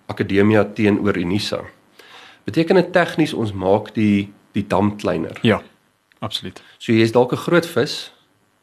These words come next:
Speaker 1: in 'n klein dam, waarvan die dam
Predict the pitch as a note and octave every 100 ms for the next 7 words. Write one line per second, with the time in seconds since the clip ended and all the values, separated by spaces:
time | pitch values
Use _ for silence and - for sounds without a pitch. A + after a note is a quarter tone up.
0 | _ - G#2 G2+ - G2+ F2 - - -
1 | _ _ - _ - F#2 G#2+ G2+ F#2+ F2+
2 | F#2+ F2+